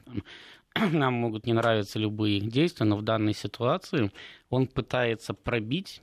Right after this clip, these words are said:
да, то, что надо ему. Другое дело, что пробить это практически невозможно. Потому что если вдруг, да, э, то есть если бы вдруг случилось такое,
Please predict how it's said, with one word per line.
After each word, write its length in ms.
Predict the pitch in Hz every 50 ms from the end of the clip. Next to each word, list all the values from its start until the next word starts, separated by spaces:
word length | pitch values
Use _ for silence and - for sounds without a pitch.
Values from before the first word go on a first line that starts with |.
| -
да, 160 | - 110 131
то, 180 | 143 - - 117
что 180 | - - - 120
надо 260 | 117 117 120 120 127
ему. 180 | 135 127 101
Другое 340 | 92 101 107 117 147 151 156
дело, 220 | 147 156 156 151 147
что 260 | 139 - - 143 - - - - - _
пробить 340 | - - 135 143 147 170 156
это 160 | 156 143 151
практически 520 | 135 - 143 131 - 156 139 - - - 143
невозможно. 640 | 139 143 147 156 147 190 196 220 208 - - 92 95 - _ _ _ _ _ _ _ _ _ _ _ _ _ _ _ _ _ _ _
Потому 280 | - 123 110 - 143 135
что 140 | - - 131
если 520 | 123 143 160 151 - - 151 147 147 151 - - - - -
вдруг, 720 | - 135 110 120 120 147 147 139 - - - - - - - _ _ -
да, 240 | 120 127 147 160 - _ _ _ - - - - _ _ _ _ _ _ _ _ -
э, 40 | -
то 600 | 117 113 110 110 110 110 110 110 113 113 113 113 - _ _ _ _ _ _ _ -
есть 220 | - 107 - - -
если 360 | 113 113 135 110 - - -
бы 160 | 101 95 92
вдруг 460 | 92 98 98 - 101 98 - - - - _ _ _ _ _ _ _
случилось 600 | - - - 117 113 - - - 131 123 - -
такое, 500 | - - - - - 120 107 95 82 -